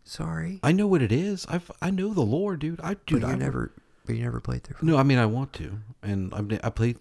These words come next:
Speaker 2: I pl-, never played four or five. I played
Speaker 1: It's incredible. It's just, you, obviously you're incentivized to, like,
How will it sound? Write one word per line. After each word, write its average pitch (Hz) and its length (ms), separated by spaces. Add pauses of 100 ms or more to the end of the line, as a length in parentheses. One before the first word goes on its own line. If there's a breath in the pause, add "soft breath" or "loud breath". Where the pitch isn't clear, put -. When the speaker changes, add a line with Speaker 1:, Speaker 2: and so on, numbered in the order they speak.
(120)
Speaker 2:
I 104 80
pl-, - 220
never 95 180
played 123 180
four 123 220
or 135 40
five. 90 320 (300)
I 90 100
played 95 240
Speaker 1:
It's 95 80
incredible. 101 360
It's 76 140
just, 98 200
you, 90 200
obviously 92 520
you're 90 160
incentivized 87 640
to, 85 100
like, 82 280